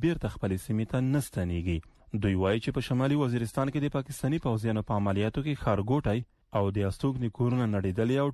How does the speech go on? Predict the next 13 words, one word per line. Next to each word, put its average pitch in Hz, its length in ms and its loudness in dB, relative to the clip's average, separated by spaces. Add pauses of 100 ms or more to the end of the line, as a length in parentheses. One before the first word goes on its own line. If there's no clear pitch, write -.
ټول 170 240 0
سامانونه 101 420 0
یې 123 160 -6
تر 127 140 -2
خاورو 104 340 2
لاندې 90 320 0
شوي. 90 240 2 (400)
دوی 107 120 4 (100)
همدې 90 300 2 (100)
وضعیت 147 300 0 (200)
له 139 160 -2
خپلې 160 340 0
سیمې 101 180 0